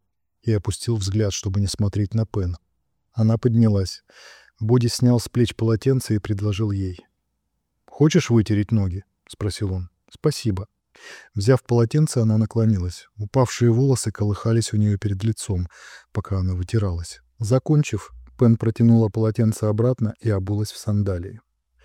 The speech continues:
«Подержишь бутылку?» спросил Боди. Взглянув на него, Пен сказала: «Нужно найти способ перехитрить их и выманить их из дома.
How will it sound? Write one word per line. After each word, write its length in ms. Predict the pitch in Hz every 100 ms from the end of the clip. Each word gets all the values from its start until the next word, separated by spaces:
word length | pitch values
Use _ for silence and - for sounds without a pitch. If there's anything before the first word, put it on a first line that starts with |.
| _ _ _ _ _
«Подержишь 480 | - 117 139 147 117
бутылку?» 540 | 110 120 117 101 117 120 _
спросил 460 | _ - 110 - 104
Боди. 320 | 98 101 101 104 _ _
Взглянув 520 | 101 98 117 123 139
на 60 | 127
него, 240 | 113 110
Пен 220 | 107 117 104
сказала: 520 | - 113 104 92 95 _ - - - _ -
«Нужно 340 | 143 131 139
найти 300 | 135 139 135
способ 440 | 127 - 151 - 107
перехитрить 640 | - 120 - 135 - 113 98
их 180 | 92 _ -
и 80 |
выманить 440 | 113 117 120 113 113
их 140 | 110
из 140 | 120 107
дома. 340 | 117 95 95